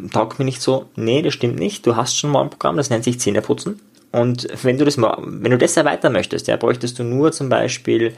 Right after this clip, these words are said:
äh, Ölziehen machen. Ja, also das ist eine Mini-Intervention, da gurgelst du ein bisschen Öl und, und, äh,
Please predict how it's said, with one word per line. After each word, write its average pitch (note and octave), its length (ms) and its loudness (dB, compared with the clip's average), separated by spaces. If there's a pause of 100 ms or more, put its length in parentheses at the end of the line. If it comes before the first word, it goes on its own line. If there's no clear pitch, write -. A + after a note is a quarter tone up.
(360)
äh, G#2 400 0
Ölziehen C#3 460 0
machen. D3+ 320 -2 (260)
Ja, A#2 220 -4
also - 180 -6
das G#2 120 -6
ist G#2 200 -4
eine A#2 320 0
Mini-Intervention, B2 920 0
da A2+ 240 -4 (320)
gurgelst B2 340 2
du A#2 80 4
ein A2 60 0
bisschen A2 260 -4
Öl B2 320 4
und, G#2 280 -4
und, - 360 -8
äh, - 340 -6